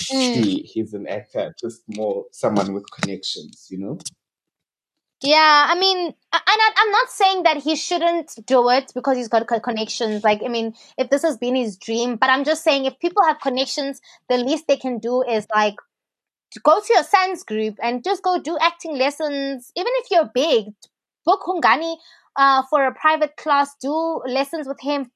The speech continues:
Speaker 1: find other people who can give you, if you really like this thing or wanna get into it, be the best at it. You know what I mean? Try be good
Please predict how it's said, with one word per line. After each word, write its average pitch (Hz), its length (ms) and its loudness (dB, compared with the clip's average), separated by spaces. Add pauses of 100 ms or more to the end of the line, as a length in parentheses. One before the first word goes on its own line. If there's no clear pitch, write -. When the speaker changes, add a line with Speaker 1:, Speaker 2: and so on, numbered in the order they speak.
(140)
Speaker 1:
find 349 260 2
other 302 160 0
people 302 280 -8
who - 40 -10
can 277 200 -8
give 247 200 -4
you, 285 240 -6 (180)
if - 160 -2
you 302 160 0
really 302 300 -2
like 233 300 2
this 262 180 -4
thing 269 220 -4
or 220 180 0
wanna 240 240 2
get 226 160 -2
into 262 360 -6
it, 254 120 -2 (540)
be 330 120 4
the 480 220 2
best 285 300 0
at 277 160 4
it. 180 280 -4
You 254 60 -8
know 262 80 0
what 262 80 4
I 247 80 2
mean? 247 160 -6
Try 339 320 2
be 247 260 -4
good 247 220 0